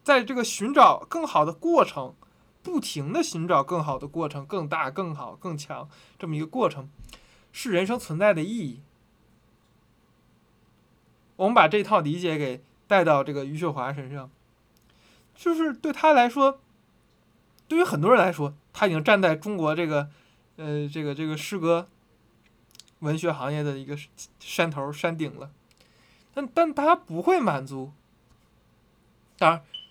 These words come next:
他没有之前，他也会去渴求，他也希望成名，他也希望有这个，有这个不，至少不被这个财务财务问题、人生这个经济问题影响，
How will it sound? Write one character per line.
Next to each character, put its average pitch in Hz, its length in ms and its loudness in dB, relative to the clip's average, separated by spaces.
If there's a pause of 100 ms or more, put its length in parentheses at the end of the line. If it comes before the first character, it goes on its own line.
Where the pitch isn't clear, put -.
他 - 160 -2
没 147 180 -2
有 190 140 0
之 143 160 -8
前， 123 280 -12 (640)
他 202 140 0
也 143 140 0
会 151 140 -4
去 165 140 -6
渴 139 240 -10
求， 131 260 -16 (680)
他 202 140 2
也 151 80 2
希 170 220 -10
望 190 200 2
成 139 160 -12
名， 131 160 -12
他 214 160 -4
也 165 80 0
希 175 200 -6
望 214 280 4 (1160)
有 160 160 -2
这 160 140 -2
个， 147 220 -2 (1200)
有 147 120 -6
这 160 100 -4
个 151 80 -6
不， 151 240 -6 (140)
至 302 160 -4
少 127 160 2
不 143 160 -6
被 180 300 0
这 175 100 -6
个 160 100 -4
财 147 260 -6
务 185 260 -4 (680)
财 135 180 -4
务 214 160 0
问 160 160 0
题、 139 180 -12
人 139 180 -6
生 170 120 -4
这 170 80 -6
个 160 80 -4
经 147 400 -8
济 247 120 -2
问 143 120 -4
题 127 440 -12
影 143 180 -10
响， 143 240 -6